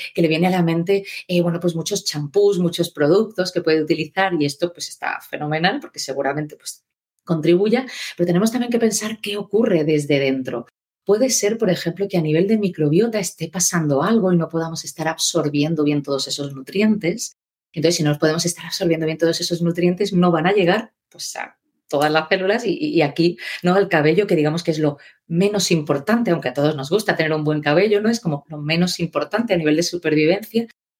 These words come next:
pues menos aún. Por ejemplo, puede ser que tengamos algún desequilibrio hormonal. Eh, algún desequilibrio hormonal, ¿qué quiere decir? Porque esto es muy amplio. Pues, por ejemplo, que tengamos menstruaciones muy abundantes, las mujeres con menstruaciones muy abundantes,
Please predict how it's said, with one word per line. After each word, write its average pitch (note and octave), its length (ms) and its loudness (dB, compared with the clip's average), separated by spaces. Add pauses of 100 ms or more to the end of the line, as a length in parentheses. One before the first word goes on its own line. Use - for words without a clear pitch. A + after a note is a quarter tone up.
pues E3 160 4
menos G#3 340 2
aún. D#3 340 0 (340)
Por F3+ 120 4
ejemplo, F3 400 0
puede G3+ 260 0
ser B3+ 280 0
que A3+ 100 -6
tengamos F3 400 -8
algún E3 240 0
desequilibrio D#3 640 0
hormonal. D#3+ 560 -2 (420)
Eh, G3 260 2
algún E3+ 260 2
desequilibrio G#3+ 500 2
hormonal, G#3 320 2
¿qué A3 120 -2
quiere E3+ 220 2
decir? D#3+ 320 -4
Porque C#3+ 200 -12
esto - 140 -10
es E3+ 80 -4
muy D#3 200 0
amplio. C#3 460 -4
Pues, F3 180 -4
por D3+ 160 0
ejemplo, G#3 560 0 (280)
que G3 120 0
tengamos D#3+ 560 0 (180)
menstruaciones E3 840 2
muy D#3 160 -4
abundantes, F3+ 680 2
las E3 160 0
mujeres D#3+ 340 0
con G#3+ 160 -4
menstruaciones G3 560 -6
muy F3+ 180 4
abundantes, G3 800 2